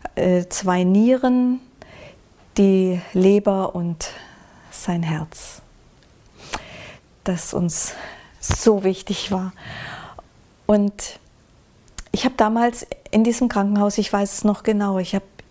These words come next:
immer an eine Mutter gedacht. Und ich hab mir so gewünscht, dass sein Herz vielleicht ein junger Mensch bekommt. Und ich hab immer an eine Mutter gedacht und hab gehofft, dass er eine Mutter hat und wie glücklich sie jetzt vielleicht ist.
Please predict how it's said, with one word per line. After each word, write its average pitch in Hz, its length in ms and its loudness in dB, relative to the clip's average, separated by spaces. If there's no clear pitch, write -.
immer 190 240 0
an 185 120 -2
eine 185 200 0
Mutter 190 300 0
gedacht. - 520 -12
Und 196 140 -2
ich 196 180 -4
hab 214 160 -2
mir 226 100 6
so 247 220 2
gewünscht, 233 560 0
dass 208 120 -6
sein 202 220 2
Herz 214 520 -2
vielleicht 202 520 0
ein 190 180 0
junger 220 240 2
Mensch 208 320 -2
bekommt. 190 540 -8
Und 202 120 2
ich 196 120 0
hab 196 80 2
immer 190 320 0
an 185 200 -2
eine 190 200 2
Mutter 214 280 2
gedacht 202 440 -4
und 196 100 0
hab 196 140 -6
gehofft, 196 360 -4
dass 190 160 -6
er 202 60 -2
eine 202 160 0
Mutter 202 400 -2
hat 214 300 -6
und 190 160 -4
wie 226 40 -4
glücklich - 440 -4
sie - 120 -10
jetzt 190 220 -8
vielleicht 190 460 -8
ist. - 240 -16